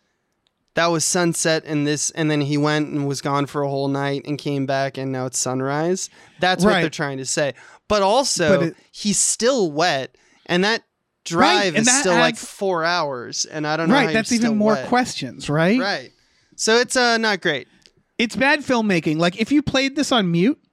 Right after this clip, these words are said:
Speaker 2: you would have no idea what you're seeing with
Speaker 1: Mm-hmm.
Speaker 2: these
Speaker 1: Yeah.
Speaker 2: three scenes.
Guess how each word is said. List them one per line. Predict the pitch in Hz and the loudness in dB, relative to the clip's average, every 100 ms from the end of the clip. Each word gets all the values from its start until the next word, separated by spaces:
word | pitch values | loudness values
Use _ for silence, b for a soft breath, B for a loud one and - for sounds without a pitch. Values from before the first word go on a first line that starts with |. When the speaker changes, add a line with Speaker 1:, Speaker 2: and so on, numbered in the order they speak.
| _ b b b b | _ b b b b
Speaker 2:
you | b 196 254 | b 2 4
would | 269 226 | 2 2
have | 220 208 185 | 0 0 0
no | 214 208 | 2 2
idea | 180 202 190 | 2 2 2
what | 160 | 0
you're | 147 | -2
seeing | 131 - 165 135 135 - | -2 0 0 -2 -10 -4
with | 160 | 0
Speaker 1:
Mm-hmm. | 160 | 2
Speaker 2:
these | 175 160 | 2 2
Speaker 1:
Yeah. | |
Speaker 2:
three | 175 147 | 0 0
scenes. | 135 156 139 78 - | -2 -6 -8 -12 -18